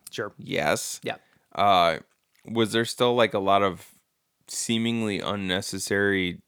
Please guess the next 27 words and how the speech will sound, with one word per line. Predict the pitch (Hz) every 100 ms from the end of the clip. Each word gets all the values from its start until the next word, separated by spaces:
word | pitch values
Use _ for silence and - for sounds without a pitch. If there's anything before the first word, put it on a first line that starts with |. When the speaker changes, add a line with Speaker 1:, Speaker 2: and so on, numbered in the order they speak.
| _
Speaker 2:
dialogue | 87 85 90 95 101 107 104
and, | 98 - -
and, | 98 -
and | - 98
stuff | - 107 -
like | 101 104
that? | 104 107
Speaker 1:
Oh, | 175
yeah. | 180 170
Speaker 2:
Like, | - _ _ _ _ - - - _
and | 143 165
it's | 170 151
Speaker 1:
Unnecessary | 165 165 - 156 165 151 139
characters, | - 123 123 - 147 147
too. | - 127 131 143
Speaker 2:
Well, | 202
and | 220
it's | 196
weird, | 202 262 226 151
too. | - 254 202
It's | 139
like, | 147 131 113 - _ _ _ _ _ _ _ _ _ _ _ _ _ _ _ _ -
it, | 143 - -
I, | 127 -
it, | 170 - - 139 -
<sighs> | - -
like, | 135 151 - -